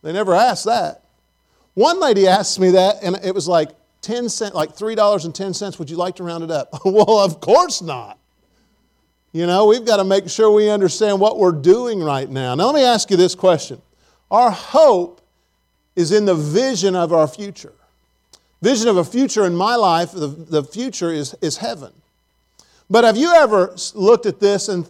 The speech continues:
and, and you see a flower like that, you see something growing in a place where it's not supposed to? Do you ever feel like this?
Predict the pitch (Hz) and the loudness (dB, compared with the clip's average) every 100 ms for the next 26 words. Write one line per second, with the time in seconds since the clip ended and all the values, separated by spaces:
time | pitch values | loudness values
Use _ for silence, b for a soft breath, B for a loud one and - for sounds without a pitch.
0 | - 170 190 175 175 - 240 - 214 208 | -6 -6 -4 -4 -6 -4 -4 -2 -2 0
1 | 196 170 151 135 160 175 - 180 202 170 | 2 2 0 0 -2 -2 -8 -8 -8 -8
2 | 165 135 180 180 165 147 175 156 175 143 | -6 -2 0 0 -4 -4 -4 -4 -4 -8
3 | 170 147 - 175 151 - 127 123 _ _ | -8 -10 -6 -2 -2 -4 -8 -8 _ _
4 | _ _ _ - 254 233 - 208 202 196 | _ _ _ -6 -4 -4 -2 -2 0 -2
5 | 196 196 190 | -4 -6 -8